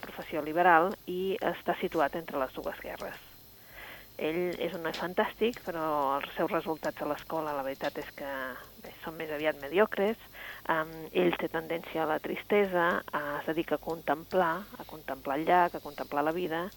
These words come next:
eh? Eh, i la veritat és que ho veu tot amb bastanta indolència,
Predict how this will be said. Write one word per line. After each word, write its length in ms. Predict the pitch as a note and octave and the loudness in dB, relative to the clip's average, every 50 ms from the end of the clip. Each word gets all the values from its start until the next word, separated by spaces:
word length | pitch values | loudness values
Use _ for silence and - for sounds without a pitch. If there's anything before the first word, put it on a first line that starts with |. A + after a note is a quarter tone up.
| - - - - | -16 -20 -16 -12
eh? 180 | - F3+ G#3 A#3+ - - - - - - - - - - - - - | -8 -6 -6 -8 -8 -12 -14 -12 -12 -12 -12 -12 -12 -14 -12 -2 2
Eh, 400 | F#3 F#3 F#3 F#3 F#3 F#3 F#3 E3+ - - - | 4 6 6 6 6 6 4 4 0 -2 -4
i 140 | G#3 G#3+ | 0 2
la 100 | G3+ G#3 F#3+ | 6 6 6
veritat 400 | F#3 F3+ F3 - - D#3+ - - | 6 6 4 4 2 0 2 2
és 100 | E3 - - | -4 -6 -4
que 300 | - G3 F3+ E3+ E3 D3+ | -2 0 2 2 2 0
ho 100 | - F3 F3+ | 0 2 4
veu 140 | F3 E3+ F3 | 6 6 6
tot 200 | - - D#3+ - | 4 0 -2 -2
amb 120 | D#3+ D#3+ | -2 -8
bastanta 460 | D#3+ E3+ - - D#3+ F3 - - - D3+ | -8 -10 -6 -6 -6 -6 -6 -8 -8 -8
indolència, 800 | - - F3+ F3 E3 - - - - - - - - - D#3+ - | -8 -8 -10 -8 -6 -6 -6 -6 -8 -10 -14 -14 -12 -10 -8 -8